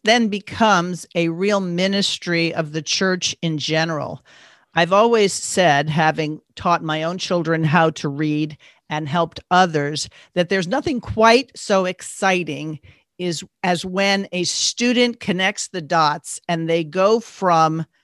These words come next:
struggling to decipher the words to actually reading. And if you haven't ever experienced, there's quite a high attached to it because suddenly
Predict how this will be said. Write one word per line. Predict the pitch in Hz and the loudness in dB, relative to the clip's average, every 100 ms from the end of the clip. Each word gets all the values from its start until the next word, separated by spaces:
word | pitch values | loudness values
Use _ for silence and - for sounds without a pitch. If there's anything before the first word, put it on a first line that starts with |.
| _ _ | _ _
struggling | - - - 208 226 226 220 208 | -10 -10 0 2 2 0 -2 -2
to | - | -4
decipher | 156 175 - 180 185 - | -4 -6 0 2 2 0
the | 170 165 | -2 -2
words | 151 151 147 147 165 160 - _ _ _ | 2 2 2 0 -2 -8 -10 _ _ _
to | - 190 - | -6 -4 0
actually | 175 180 - - 190 170 165 160 | 2 2 0 -6 -6 -4 -6 -8
reading. | 156 170 160 139 95 143 - - _ _ | -8 -6 -6 -6 -8 -14 -18 -20 _ _
And | 160 156 156 160 - _ _ | 0 0 -2 -6 -14 _ _
if | 180 185 | -8 -2
you | 190 | 2
haven't | 233 254 233 | 4 2 -2
ever | 233 202 190 | -2 -2 -2
experienced, | 165 - - - 247 214 165 160 - - | -8 -8 -10 -2 0 2 -2 -6 -10 -12
there's | 185 185 180 | -6 -4 -4
quite | - - 254 214 | -4 2 4 4
a | |
high | 175 - 202 185 165 170 - | 2 0 4 4 4 0 -6
attached | 170 - 208 208 - - | -4 2 2 2 -4 -4
to | 175 | 0
it | 165 160 | 0 -2
because | 180 170 180 175 - - - | -4 -2 -2 -2 -6 -20 -14
suddenly | - 226 220 208 185 175 | 2 2 4 0 0 -2